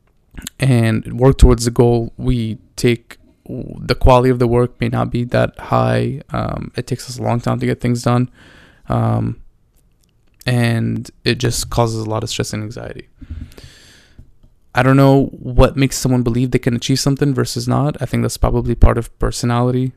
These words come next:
a part of looking back at the history of the things that you have done in the past, which is wild to me because I feel like I've done a good amount of things, and yet here I am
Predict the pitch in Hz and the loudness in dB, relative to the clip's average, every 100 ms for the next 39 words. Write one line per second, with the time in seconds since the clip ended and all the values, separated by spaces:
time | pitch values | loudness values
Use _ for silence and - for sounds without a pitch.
0 | _ - - 123 - 120 120 117 120 - | _ -16 -10 0 2 4 2 -2 -6 -14
1 | - - _ _ 120 123 127 120 120 117 | -20 -20 _ _ -2 -2 0 0 2 2
2 | 120 - 120 113 - _ - 123 123 - | 0 -4 -4 -4 -6 _ -10 -6 -4 -2
3 | 120 120 123 123 120 113 123 123 127 123 | -2 0 0 0 0 -2 -2 2 2 2
4 | 123 127 123 127 - - 120 120 117 127 | 2 2 2 0 -2 -2 -4 0 2 2
5 | 117 - 123 127 - - 131 - - - | -2 -2 -4 -4 -4 -4 -6 -10 -14 -18
6 | _ - _ - 117 120 120 123 120 120 | _ -20 _ -4 -2 -4 -2 -4 0 0
7 | 120 120 - 123 123 - 123 120 - 127 | 0 -2 -2 -4 -2 -6 -4 -6 -4 -2
8 | 62 62 - 123 135 | 0 0 -2 -4 -8